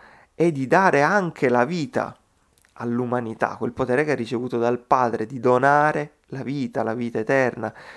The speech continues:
di Gesù che dona le sue parole, di Gesù che avrà anche il potere di giudizio.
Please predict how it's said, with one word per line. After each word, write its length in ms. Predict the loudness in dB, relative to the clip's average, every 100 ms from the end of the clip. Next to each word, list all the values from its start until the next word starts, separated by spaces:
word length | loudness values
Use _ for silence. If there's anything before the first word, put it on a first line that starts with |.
| -20
di 120 | -10
Gesù 280 | -4 -2 0
che 140 | 0 4
dona 280 | 6 4
le 80 | 0
sue 180 | 0 0
parole, 420 | 4 4 4 2
di 120 | -2
Gesù 280 | -2 0 0
che 80 | 0
avrà 160 | 0 -2
anche 200 | -2 -4
il 80 |
potere 380 | 0 0 2 0
di 120 | 0
giudizio. 880 | 0 0 0 -4 -4 -6 -4 -6 -8